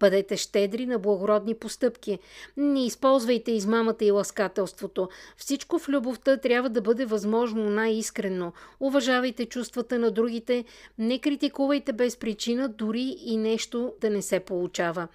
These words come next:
Скептиците и саркастичните хора трябва да променят стила си на общуване, а песимистите да започнат да гледат по-позитивно на живота.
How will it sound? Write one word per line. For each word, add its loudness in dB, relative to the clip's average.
Скептиците 0
и -4
саркастичните -2
хора 2
трябва 8
да 2
променят 0
стила 2
си -4
на 2
общуване, 0
а -4
песимистите 0
да 0
започнат 0
да 0
гледат 2
по-позитивно -2
на 0
живота. -4